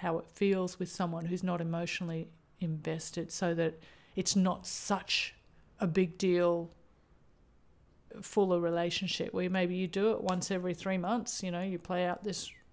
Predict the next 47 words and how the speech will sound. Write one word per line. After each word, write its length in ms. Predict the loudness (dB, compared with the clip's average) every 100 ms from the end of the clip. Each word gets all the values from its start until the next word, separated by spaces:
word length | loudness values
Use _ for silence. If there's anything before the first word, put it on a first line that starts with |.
| -16 0
role 200 | 2 2
play 220 | 0 -2
thing 240 | -2 -2
and 100 | -2
it's 160 | -4 -4
awesome. 520 | -2 -2 -4 -6 -10 -16 -20 -20 -20 -20 -20 _ -20 -12 -4
But 100 | -2
if 120 | 2
you're 100 | 2
hyper 280 | 2 2 -2
fixated 560 | -4 -2 0 -2 -2
on 140 | -4 -6
it, 100 | -6
I 60 | -6
think 180 | -4
that 160 | -2 -2
can 120 | -4
cause 200 | -4 -6
problems 640 | -6 -6 -6 -8 -10 -12 -8
in 360 | -4 -2 -2 -6 -10 -20 -20 -20 -20 -20 0
developing 800 | 2 6 6 4 0 -4 -6 -12 -16 -20 -20 -12 -2
a 60 |
relationship, 800 | 0 0 0 -4 -4 -6 -6 -6
because 300 | -8 -4 -2
you're 240 | 0 0 -4 -14 -16 -4
constantly 420 | -2 -2 -2 -2
thinking, 220 | -2 -2
"Oh, 180 | -2 -2
will 140 | -2
she 180 | -2 -2
do 160 | -2 -2
this 220 | -2 -4
thing? 220 | -4 -2
Is 100 | -2
she 100 | -4
gonna 180 | 0 0
do 160 | 0 -2
this 220 | -2 -2
thing? 180 | 0 0
Will 120 | -2
she 140 | -2
be 120 | -2
up 140 | -4 -2
for 100 | -4
doing 240 | -2 -4
this 160 | -6 -6
thing?" 300 | -6 -8